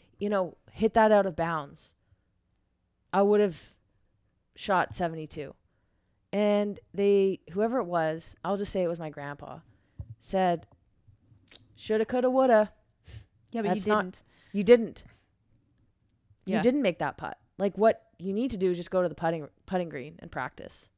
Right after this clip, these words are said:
Speaker 1: And maybe, maybe you'll make it next time.
Speaker 2: Savage advice for a nine-year-old.
Speaker 1: It was good advice, though. I
Speaker 2: Yeah.
Speaker 1: carried that with me.
Speaker 2: <laughs> Oh, it's, it's good advice. Anyways.
Speaker 1: Shoulda, coulda, woulda.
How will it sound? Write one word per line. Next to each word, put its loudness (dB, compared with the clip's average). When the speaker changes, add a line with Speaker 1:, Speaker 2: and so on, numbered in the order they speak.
Speaker 1:
And -2
maybe, 4
maybe 4
you'll 0
make 0
it -6
next -12
time. -18
Speaker 2:
Savage -8
advice -10
for -14
a -12
nine-year-old. -16
Speaker 1:
It -6
was -4
good 2
advice, -4
though. -10
I -12
Speaker 2:
Yeah. -12
Speaker 1:
carried 0
that 0
with -6
me. -18
Speaker 2:
<laughs> -8
Oh, -4
it's, -12
it's -20
good -8
advice. -10
Anyways. 0
Speaker 1:
Shoulda, -6
coulda, -4
woulda. -8